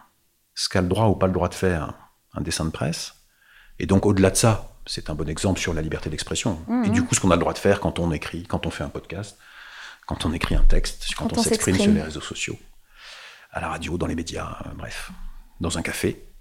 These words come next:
Speaker 1: On passe beaucoup de temps à définir ce qu'on a le droit de faire et pas faire, alors que c'est déjà défini, hein. C'est, je, je vois pas trop où est le débat. Il y a une loi, alors ça varie en fonction des pays, ça oui.
Speaker 2: Mhm.
Speaker 1: Il vaut mieux vous documenter,
Speaker 2: Ouais.
Speaker 1: ah, si vous changez de pays. Mais en France, par exemple,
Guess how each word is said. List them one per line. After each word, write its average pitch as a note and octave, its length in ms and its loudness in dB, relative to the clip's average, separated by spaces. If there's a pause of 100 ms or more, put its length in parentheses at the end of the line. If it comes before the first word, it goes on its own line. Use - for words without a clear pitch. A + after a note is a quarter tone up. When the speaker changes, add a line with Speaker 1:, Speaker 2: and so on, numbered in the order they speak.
(840)
Speaker 1:
On - 80 0
passe D3+ 160 8
beaucoup D#3+ 180 4
de F3+ 60 4
temps E3 120 8
à C3+ 40 10
définir B2 260 6
ce - 80 2
qu'on A2 100 8
a F#2+ 60 10
le F#2+ 60 8
droit G2 120 8
de - 60 0
faire A2 180 6
et F#2 80 0
pas F2+ 100 0
faire, F#3 220 4
alors A2 120 6
que - 60 -2
c'est A#2+ 60 6
déjà A#2+ 180 6
défini, A2 420 2
hein. G#2+ 100 4
C'est, - 80 -4 (160)
je, - 140 -12 (120)
je - 120 -4
vois F2+ 120 -4
pas F#2 120 0
trop - 160 2
où F2+ 80 4
est - 20 2
le E2 80 0
débat. E2+ 380 2 (680)
Il F#2 80 -2
y - 40 2
a - 20 2
une D2+ 160 0
loi, D#2+ 400 0 (120)
alors - 220 -14
ça - 120 -4
varie E2+ 260 0
en G#2+ 60 4
fonction A2+ 260 2
des C3+ 120 6
pays, F2 380 2
ça - 220 4
oui. C#2+ 140 -2 (120)
Speaker 2:
Mhm. F3+ 180 -4
Speaker 1:
Il - 60 -2
vaut - 60 0
mieux F#2+ 120 6
vous G2 120 4
documenter, F2+ 580 4 (380)
Speaker 2:
Ouais. F3 80 -2
Speaker 1:
ah, G3+ 160 2
si - 140 2
vous F2+ 100 2
changez A2 300 8
de G#2+ 60 0
pays. F2 280 6 (640)
Mais - 420 8 (460)
en - 100 -8
France, - 320 -4
par - 160 -8
exemple, E3+ 400 4